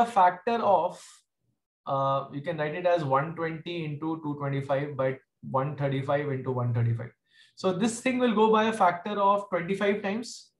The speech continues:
Okay, this is, I think, uh, nine. And this will be, I believe, uh, six.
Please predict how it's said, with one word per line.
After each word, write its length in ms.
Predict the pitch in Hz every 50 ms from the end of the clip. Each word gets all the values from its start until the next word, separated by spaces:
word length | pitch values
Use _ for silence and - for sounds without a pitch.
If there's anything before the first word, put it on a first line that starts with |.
| _ _ -
Okay, 280 | 156 - - 165 135
this 200 | 135 156 156 -
is, 240 | 196 190 185 185 -
I 140 | 160 156 156
think, 340 | 151 - 190 196 196 190 196
uh, 200 | 185 185 180 180
nine. 480 | 165 143 151 170 190 233 254 220 - - _ _ _ _ _ _ _ _ _ _ _ _ _ _ _ _ _ _ _ _
And 380 | 151 160 165 170 180 185 185 175
this 180 | 185 196 190 202
will 200 | 208 202 196 -
be, 460 | 190 208 208 214 214 214 214 214 202
I 200 | 180 175 175 175
believe, 580 | 165 175 180 175 190 196 202 214 202 190 - - -
uh, 580 | - 135 131 131 131 131 127 131 131 127 127 123 117 117 - _ _ _ _ _ _ _ _ _ _ _ _ _ _ _
six. 680 | _ - - 220 220 - - - - - - - -